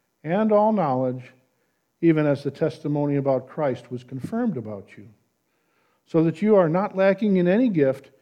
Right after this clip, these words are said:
as you wait for the revealing of our Lord Jesus Christ, who will sustain you to the end,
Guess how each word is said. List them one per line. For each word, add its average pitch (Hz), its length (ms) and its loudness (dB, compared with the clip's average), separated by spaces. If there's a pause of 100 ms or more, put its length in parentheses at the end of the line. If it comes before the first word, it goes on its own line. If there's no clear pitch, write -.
(240)
as 165 160 2
you 185 160 6
wait 190 300 4
for - 220 -2
the 165 80 0
revealing 202 500 2
of 226 120 2
our 185 120 4
Lord 170 280 2
Jesus 151 360 -6
Christ, 131 500 -4
who 190 160 0
will 196 380 4
sustain 220 760 0
you 208 260 0
to 220 360 0
the 208 300 -2
end, 143 440 -2